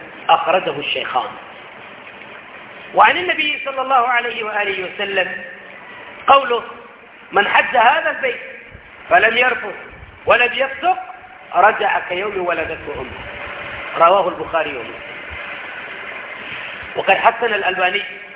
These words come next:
في السلسلة الضعيفة حديث أم سلمة رضي الله عنها قالت:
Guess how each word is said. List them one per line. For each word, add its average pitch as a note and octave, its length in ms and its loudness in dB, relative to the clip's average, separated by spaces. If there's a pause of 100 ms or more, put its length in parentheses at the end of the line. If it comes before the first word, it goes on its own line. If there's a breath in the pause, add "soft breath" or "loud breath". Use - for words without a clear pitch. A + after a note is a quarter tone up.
(600)
في F#3+ 60 -2
السلسلة A#3 520 4
الضعيفة G3+ 560 2 (760)
حديث A3+ 280 2
أم B3+ 240 2 (160)
سلمة A#3 640 2
رضي B3+ 300 0
الله A3+ 340 2
عنها A3+ 280 -4
قالت: B3 400 4